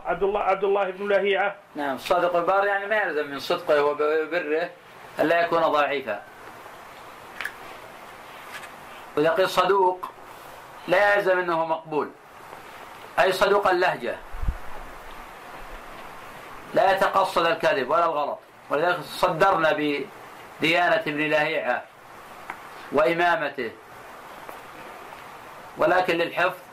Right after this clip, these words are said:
Speaker 2: والضبط والحديث أقوام. تقدم عندنا قول جماعة من الأئمة:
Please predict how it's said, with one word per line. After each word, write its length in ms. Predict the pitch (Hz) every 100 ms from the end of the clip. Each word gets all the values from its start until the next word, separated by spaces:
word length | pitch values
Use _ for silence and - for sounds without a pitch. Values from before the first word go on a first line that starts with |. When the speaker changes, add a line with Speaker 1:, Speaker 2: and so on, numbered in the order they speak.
| - -
Speaker 2:
والضبط 480 | 147 151 135 175 175 - -
والحديث 540 | 151 139 156 160 175 147
أقوام. 440 | 143 156 175 156 - - - - - - - - - - - - - - - - - - - - - - - - - - - - - - -
تقدم 540 | 147 170 185 175 165
عندنا 440 | 175 170 151 139 - - - - - - -
قول 180 | 165 170
جماعة 400 | 156 175 185 165
من 120 | 175
الأئمة: 480 | 165 165 165 151 127